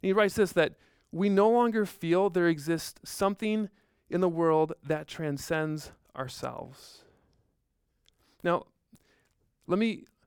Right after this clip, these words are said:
let me get to the baseline here, okay? So here's how it plays itself out, right? So parents, all right? If you have,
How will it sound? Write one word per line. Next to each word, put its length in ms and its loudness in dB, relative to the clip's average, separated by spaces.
let 80 -4
me 60 -4
get 100 -6
to 60 -18
the 60 -8
baseline 360 -2
here, 120 -6
okay? 320 -2
So 300 0
here's 220 -2
how 140 4
it 80 0
plays 180 -2
itself 260 -2
out, 200 -2
right? 240 -2
So 260 4
parents, 640 0
all 80 6
right? 180 4
If 300 4
you 220 0
have, 480 0